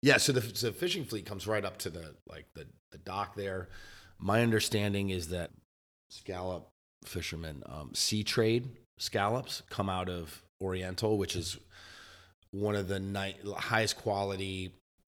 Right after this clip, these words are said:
um, scallop brands you can get on the East Coast,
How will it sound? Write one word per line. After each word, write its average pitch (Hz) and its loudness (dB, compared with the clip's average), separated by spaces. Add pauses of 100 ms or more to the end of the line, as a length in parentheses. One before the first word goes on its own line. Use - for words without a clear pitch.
(120)
um, 82 -10
scallop 92 0 (760)
brands 92 4
you 90 0
can 87 -2
get 85 -6 (200)
on 90 -6
the 85 -6
East - -8
Coast, - -4